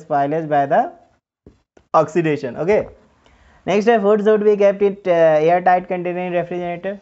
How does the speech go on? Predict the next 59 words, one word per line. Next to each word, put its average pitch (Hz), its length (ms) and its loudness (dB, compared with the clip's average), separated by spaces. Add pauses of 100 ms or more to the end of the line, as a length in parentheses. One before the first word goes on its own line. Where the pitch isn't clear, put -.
ठीक 180 160 -10
है, 165 60 -16 (120)
कहने 151 240 -6
का 196 140 -6
मतलब 202 200 -2
रेंसिडिटी 175 560 -6
को 196 120 -2
बचाने 147 420 -6
के 180 80 -6
लिए 180 120 -6
ना 156 80 -6
ये 135 180 -6
सब 170 160 -6
उपाय 147 320 -4
हम 135 140 -6
लोग 135 140 -6
बच्चों 180 280 -4 (540)
करते 117 240 -6
हैं। 131 100 -4
ये 151 60 -4
सब 196 120 0
उपाय 190 260 0
कर 170 160 -2
लो 185 100 0
ना, 220 300 -2 (880)
मज़ा 165 260 2
आ 151 40 4
जाएगा। 185 340 2 (500)
खाना 175 380 0
जो 190 180 2
हम 185 80 -2
लोग 185 160 0
का 180 80 4
है 208 140 2
क-, 180 100 -10
लंबे 151 380 -2
समय 180 200 -8
तक 185 80 -6
क्या 185 120 -2
होता 175 140 0
है 208 60 0
ना, 233 80 0
प्रिजर्व 156 440 -2
रहता 120 280 -2
है। 107 140 -14 (400)
ठीक 165 120 -6
है, 165 260 -4 (220)
हम 139 100 -6
लोग 180 100 0
एयर 190 160 2
टाइट 190 240 0
कंटेनर 185 360 -4
में 190 200 -4
कोई 190 120 -4
सामान 175 340 -4
को 180 60 -4
रखते 170 260 -4
हैं 196 180 -6
तो 202 80 -2